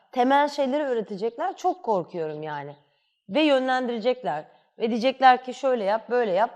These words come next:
Ben hep özgür bir şekilde kendimi eğitmişim ve kendimi yaratmışım. Hiç biri bana bir şey söylememiş, ne yapacağım diye bir afalladım.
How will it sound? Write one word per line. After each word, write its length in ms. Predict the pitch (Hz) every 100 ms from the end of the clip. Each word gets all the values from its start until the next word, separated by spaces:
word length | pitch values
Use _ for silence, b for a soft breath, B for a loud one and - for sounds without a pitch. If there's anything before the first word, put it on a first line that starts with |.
| - _ _ _
Ben 300 | - - 247
hep 160 | 277 330
özgür 440 | 254 269 247 311
bir 40 | 269
şekilde 360 | - 208 226
kendimi 420 | 294 330 302 320 330
eğitmişim 580 | 277 220 175 175 285
ve 80 | 285
kendimi 540 | 285 277 269 269 285 285 B B B _
yaratmışım. 600 | 208 202 185 190 170 196
Hiç 240 | 202 277 226
biri 240 | 220 240
bana 240 | 254 254
bir 60 | 247
şey 200 | - 269
söylememiş, 680 | - 277 285 254 190 175 233
ne 80 |
yapacağım 560 | 247 262 254 185 190 202
diye 180 | 254 233
bir 100 | 254
afalladım. 520 | 254 247 220 202 302